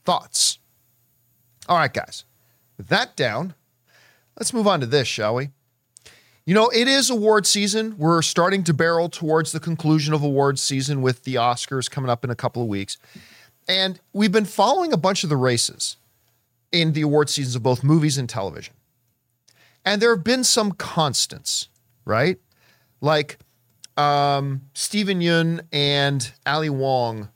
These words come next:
winning actor and actress for best limited series or television series, right, for Beef. I mean, that's been in every award show. They win that. And there have been a few constants. One of the constants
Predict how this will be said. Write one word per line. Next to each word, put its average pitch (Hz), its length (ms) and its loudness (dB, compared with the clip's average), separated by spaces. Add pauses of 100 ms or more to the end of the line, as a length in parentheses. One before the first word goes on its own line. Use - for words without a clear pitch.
(360)
winning 147 380 2
actor 135 340 -2
and 123 100 -2
actress 123 380 -2
for 127 180 -2
best 123 340 0
limited 120 400 0
series 117 400 -2
or 107 160 0
television 110 460 -2
series, 101 400 -4
right, 113 200 -2
for 117 140 -6
Beef. 98 280 -6
I 120 40 -2
mean, 147 120 0
that's 180 160 0
been 175 160 0
in 165 240 -6
every 214 420 2
award 165 480 4
show. - 280 -4 (600)
They 151 200 2
win 139 400 2
that. 98 240 -4 (260)
And 240 120 -2
there 277 80 2
have 269 60 -2
been 285 100 2
a 277 60 2
few 285 260 -2
constants. - 600 -4 (1300)
One 269 240 2
of 453 80 2
the 285 80 0
constants 123 840 -4